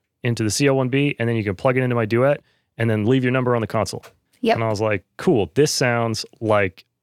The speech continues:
Speaker 1: eight hours of sitting in the hallway." And I started to
Speaker 2: Yeah.
Speaker 1: see that. I was, like,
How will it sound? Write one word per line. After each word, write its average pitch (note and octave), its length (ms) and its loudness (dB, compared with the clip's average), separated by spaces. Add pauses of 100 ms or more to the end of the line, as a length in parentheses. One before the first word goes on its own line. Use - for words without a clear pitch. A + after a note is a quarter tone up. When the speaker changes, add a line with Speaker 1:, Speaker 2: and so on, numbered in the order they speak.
(180)
Speaker 1:
eight G#2+ 180 2
hours F#2 320 0
of E2+ 60 -12
sitting F#2+ 280 -2
in F#2 60 -4
the F#2 80 -2
hallway." F#2 360 0 (420)
And D3+ 100 4
I D#3 80 2
started A3 300 2
to - 60 0
Speaker 2:
Yeah. F#3+ 40 -2
Speaker 1:
see F#3 220 0
that. A2 200 2
I A2 60 2
was, B2 160 0
like, B2+ 280 0